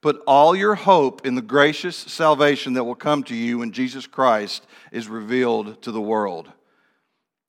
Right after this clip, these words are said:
So you must live as God's obedient children. Don't slip back into your old ways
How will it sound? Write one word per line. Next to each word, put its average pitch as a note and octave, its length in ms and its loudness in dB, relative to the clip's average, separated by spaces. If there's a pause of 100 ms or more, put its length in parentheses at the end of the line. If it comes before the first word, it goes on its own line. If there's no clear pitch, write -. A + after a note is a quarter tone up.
(100)
So C#3 100 -6
you D3 100 0
must D#3 400 4
live E3 340 0
as B2+ 140 -2
God's C#3 300 4
obedient D3 460 -2
children. C3+ 520 -2
Don't C#3+ 240 0
slip D#3+ 340 -6
back D#3+ 320 6
into D#3+ 160 -6
your C#3+ 180 -2
old D3+ 320 4
ways D#3 600 2